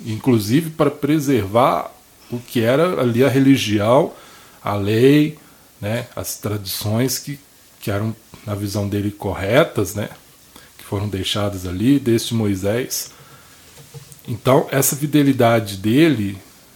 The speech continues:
é, é, ele fazia isso aqui direcionado de uma maneira equivocada. E aí ele tem a visão. E eu sempre pensei assim, "Nossa, mas Paulo converteu muito rápido, né?"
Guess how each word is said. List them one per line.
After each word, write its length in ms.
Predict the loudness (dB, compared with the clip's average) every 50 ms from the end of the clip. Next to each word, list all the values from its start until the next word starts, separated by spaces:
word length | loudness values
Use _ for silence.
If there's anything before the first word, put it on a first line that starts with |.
| _ -20 _ _ _ _ _ _ _ _ -18 -12
é, 320 | -8 -6 -6 -4 -4 -6 -8 -10 -16 -20 -20 -16 -10
é, 580 | -8 -8 -6 -6 -8 -8 -8 -8 -8 -8 -8 -10 -10 -10 -10 -12 -14 -14 -14 -12
ele 160 | -10 -10 -8
fazia 440 | -2 2 2 2 4 2 0 0 0
isso 120 | 0 0
aqui 400 | -2 -4 -2 -2 -2 -2 -2 -4 -8 -10
direcionado 560 | -4 -2 0 0 0 0 -2 0 0 0 2 2
de 60 | 0
uma 160 | 0 0 -2 -4 -4 -2
maneira 520 | 0 0 2 2 2 2 2 2 0 -2 -6 -12 -16 -14 -12
equivocada. 720 | -10 -8 -6 -2 0 0 0 0 0 -2 -2 -2 -2 -2
E 100 | -2 0
aí 160 | 0 2 2
ele 160 | 2 2 0
tem 240 | 0 0 0 0 0
a 60 | 0
visão. 520 | -2 -2 -4 -4 -2 -2 -2 -2 -2 -4 -6 -10 -20 _ _ _ _ _ _ _ -20 -20 -20 -20 -20 -20 -20 -20 -20 -20 -20 -20 -20 -20 -20 -20 _ _ _ _ _ _ _ _ -2
E 120 | 4 6
eu 100 | 8 8
sempre 200 | 8 6 4 2
pensei 200 | 2 0 0 0
assim, 100 | 2 4
"Nossa, 200 | 4 4 4 4
mas 180 | 2 0 0 2
Paulo 260 | 4 4 4 4 4
converteu 580 | 2 2 2 2 2 0 0 4 4 6 6 6
muito 260 | 4 2 0 0 -2
rápido, 520 | -2 2 2 2 2 2 -2 -6 -4 -2
né?" 180 | -2 -2 -2